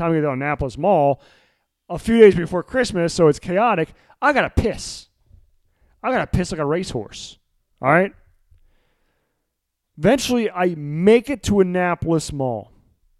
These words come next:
I have, like, ten minutes to get to this appointment. And Annapolis Mall is starting to look like Blade Runner.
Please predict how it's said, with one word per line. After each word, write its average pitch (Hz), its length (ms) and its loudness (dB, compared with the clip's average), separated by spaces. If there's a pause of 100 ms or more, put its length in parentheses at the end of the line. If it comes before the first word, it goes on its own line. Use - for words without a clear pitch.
(220)
I 135 100 -6
have, 175 120 0
like, 156 160 -2
ten 196 200 -4
minutes 190 240 -2
to 165 60 -18
get 151 120 -12
to 165 80 -10
this 147 80 -10
appointment. 117 520 -10 (1800)
And 165 100 0
Annapolis 196 420 0
Mall 160 340 4
is 131 60 -2
starting 151 300 0
to 139 80 -2
look 139 160 0
like 123 300 -6 (840)
Blade 151 380 2
Runner. 110 360 -4